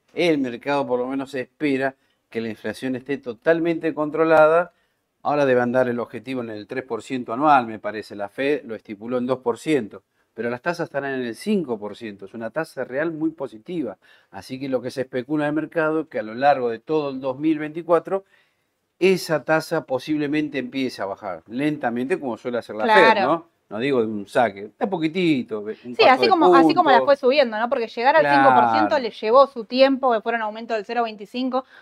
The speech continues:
Speaker 2: Tuvimos un aumento drástico de cero setenta y cinco, sí había cero cincuenta, pero bueno, de a poco se llegó al cinco por ciento, que es una tasa prácticamente récord para, para Estados Unidos, y una inflación que Powell sigue mencionando, ¿no? Que sigue siendo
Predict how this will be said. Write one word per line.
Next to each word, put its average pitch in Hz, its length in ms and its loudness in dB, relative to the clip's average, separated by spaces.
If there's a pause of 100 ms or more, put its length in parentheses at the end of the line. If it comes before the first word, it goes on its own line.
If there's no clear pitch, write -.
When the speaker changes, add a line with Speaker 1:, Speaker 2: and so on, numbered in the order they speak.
Speaker 2:
Tuvimos 285 320 -2
un 262 100 0
aumento 233 380 0
drástico 220 400 0
de 185 80 0
cero 214 240 -2 (360)
setenta 202 420 -10
y - 20 -6
cinco, 285 400 0
sí 233 180 -6
había 226 240 0
cero 220 220 -8
cincuenta, 240 640 0 (340)
pero 247 140 4
bueno, 214 220 2
de 208 100 6
a 208 120 4
poco 294 300 6
se 214 120 -8
llegó 226 180 -2
al 254 100 4
cinco 254 260 -6
por 202 120 -4
ciento, 302 200 -2
que 247 60 -2
es 208 100 -12
una 233 140 -4
tasa 226 240 -2
prácticamente 202 640 -4
récord 220 440 2 (300)
para, 185 420 -2
para 196 140 0
Estados 240 300 0
Unidos, 254 320 -4 (240)
y 247 60 0
una 285 100 4
inflación 269 560 2 (100)
que 202 120 -12
Powell 349 280 2
sigue 294 220 0
mencionando, 214 520 -4
¿no? 214 120 -4
Que 254 100 -6
sigue 254 260 0
siendo 262 460 0